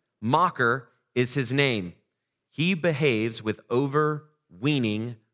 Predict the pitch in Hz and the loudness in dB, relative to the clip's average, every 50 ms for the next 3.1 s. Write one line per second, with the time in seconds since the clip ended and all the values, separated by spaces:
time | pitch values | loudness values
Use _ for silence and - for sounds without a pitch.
0 | _ _ _ _ _ - - 135 123 107 92 87 80 80 - _ _ _ _ _ | _ _ _ _ _ -2 0 0 2 0 0 -4 -8 -10 -16 _ _ _ _ _
1 | _ _ _ _ _ _ _ _ - - 117 120 156 185 233 262 - 170 151 139 | _ _ _ _ _ _ _ _ -4 -2 0 2 4 4 2 4 4 2 2 2
2 | 135 - - 151 147 143 139 - - 127 135 123 - - 180 175 160 143 139 143 | 2 2 2 2 2 0 -2 -4 -2 -2 -2 -2 0 2 4 4 4 2 2 0
3 | 143 | -4